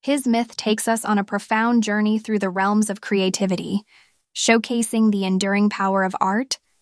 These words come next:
literature, and the pursuit of knowledge. Before we bid adieu,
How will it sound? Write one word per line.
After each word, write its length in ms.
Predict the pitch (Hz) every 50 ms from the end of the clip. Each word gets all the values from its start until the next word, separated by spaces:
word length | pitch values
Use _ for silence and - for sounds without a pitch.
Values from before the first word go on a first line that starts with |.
| _ _ _ _ -
literature, 640 | 208 208 202 196 190 190 - - 202 208 247 262 - _ _ _ _ _ _ -
and 120 | 214 214 214
the 80 | 208
pursuit 360 | 208 - 208 - - 196 190 190
of 80 | 196
knowledge. 560 | 202 185 175 170 165 165 190 208 - - - - _ _ _ _ _ _ _ _ _ _ _ _ _ _ _ _
Before 320 | - 226 214 - 247 285 311
we 120 | 339 311
bid 180 | 247 247 220 220
adieu, 480 | 208 202 - 185 175 170 170 196 208